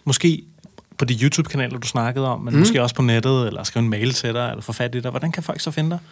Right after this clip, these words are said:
Speaker 2: Det er, altså, min YouTube-kanal hedder Ren Solskin.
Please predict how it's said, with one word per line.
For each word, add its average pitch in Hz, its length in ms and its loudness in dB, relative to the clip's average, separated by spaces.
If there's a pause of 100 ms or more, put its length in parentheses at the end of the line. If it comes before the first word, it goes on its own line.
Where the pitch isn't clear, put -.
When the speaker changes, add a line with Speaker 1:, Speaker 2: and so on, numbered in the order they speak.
(880)
Speaker 2:
Det 139 160 10
er, 127 100 6
altså, 117 160 2
min 135 140 8
YouTube-kanal 170 460 8
hedder 139 200 10
Ren 190 180 10
Solskin. 202 560 6